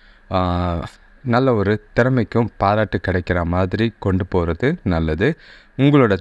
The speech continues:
திறமைகளை அதிக அளவுல பயன்படுத்தி நாளை வந்து உங்களோட வேலைகளை திட்டமிட்டு செஞ்சீங்கன்னா நல்ல ஒரு சாதகமான பலன் கிடைக்கும். கணவன் மனைவிக்குள்ள பார்த்தீங்கன்னா சின்னதா ஈகோ இருக்கிற மாதிரி இருக்கு.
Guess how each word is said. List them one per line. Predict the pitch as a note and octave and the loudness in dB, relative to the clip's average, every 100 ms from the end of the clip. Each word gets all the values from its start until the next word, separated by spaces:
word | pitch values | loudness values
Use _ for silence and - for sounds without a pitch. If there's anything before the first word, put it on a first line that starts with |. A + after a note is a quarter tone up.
| - | 0
திறமைகளை | A2+ B2 B2+ G#2 F#2+ F#2+ G#2 | 0 0 0 0 2 0 -2
அதிக | - F#2+ A2 A#2 | -2 0 2 2
அளவுல | F#2+ F2+ F2 F2+ | 2 2 0 0
பயன்படுத்தி | F2+ F2 F2+ D#2+ - F#2+ F#2+ F#2+ | 0 0 0 -4 0 0 0 0
நாளை | G2+ A2 B2 G#2 | 0 2 0 0
வந்து | F2 E2+ F#2+ G#2 - - - | 0 0 0 -2 -8 -12 0
உங்களோட | A2 G#2+ F#2+ F#2 | 2 4 2 2
வேலைகளை | G2 A#2 A#2 E2+ E2+ | 2 2 2 0 0
திட்டமிட்டு | A#2+ - A#2 G2 G2 - | -2 0 0 0 -2 -2
செஞ்சீங்கன்னா | F2 D#2+ D#2+ D#2+ G#2+ | -2 -2 -2 -2 -2
நல்ல | D3 G#2 F#2+ G2+ | -2 -2 0 0
ஒரு | F2 G#2+ | 0 0
சாதகமான | D#3 - F2+ G2+ G2 E2+ D#2 G2+ - | -2 0 0 0 0 -2 0 -2 -4
பலன் | - D#2+ F#2 | -4 -2 -2
கிடைக்கும். | - D2+ C#2+ - F#2 - _ - - - - | -4 -6 -4 -2 -4 -4 _ -20 -20 -20 -2
கணவன் | C#3+ D#3 D3 G#2 | 0 2 2 2
மனைவிக்குள்ள | F#2 F2 - G#2 G2 | 0 -2 -2 0 0
பார்த்தீங்கன்னா | E2 D#2+ E2 G2 G2+ | 0 -2 0 -2 -2
சின்னதா | - A#2 A#2 A#2 A#2 B2 | -2 0 0 0 2 0
ஈகோ | F#2 G2+ G2 F2+ | 0 0 0 0
இருக்கிற | D#2+ - D#2+ | -2 -4 -4
மாதிரி | D#2 G2 G#2 F2+ | 0 0 0 -2
இருக்கு. | D#2 - C#3+ | -2 -2 -2